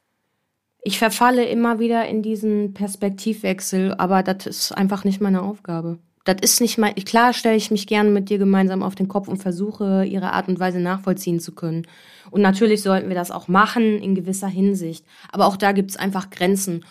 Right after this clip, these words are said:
Und es ist nicht unsere Aufgabe, sie als jetzt für mich neue Informationen, sogar Betroffene, ähm,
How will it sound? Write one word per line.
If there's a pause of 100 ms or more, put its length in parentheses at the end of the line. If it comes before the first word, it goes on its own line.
(180)
Und
es
ist
nicht
unsere
Aufgabe, (580)
sie
als (120)
jetzt
für
mich
neue
Informationen,
sogar
Betroffene, (480)
ähm,